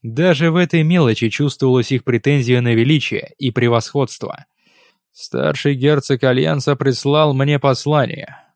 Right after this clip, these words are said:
Он готов немедленно заключить мир. Его армия разбита. Лучшие рыцари полегли в вашей грязной ловушке,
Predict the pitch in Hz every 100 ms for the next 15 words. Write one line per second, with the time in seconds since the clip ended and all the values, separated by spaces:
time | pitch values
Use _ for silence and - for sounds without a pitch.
0 | _ - 117 113 117 104 123 107 117 117
1 | 143 131 131 127 123 117 113 120 110 -
2 | 123 - 120 117 - - - - _ -
3 | 131 113 120 135 120 123 117 117 113 113
4 | 117 113 110 104 113 110 - - - _
5 | _ - - - 120 135 143 - 147 143
6 | 156 147 156 151 139 143 139 131 147 156
7 | 127 139 120 - 120 120 120 110 117 113
8 | 113 117 104 - -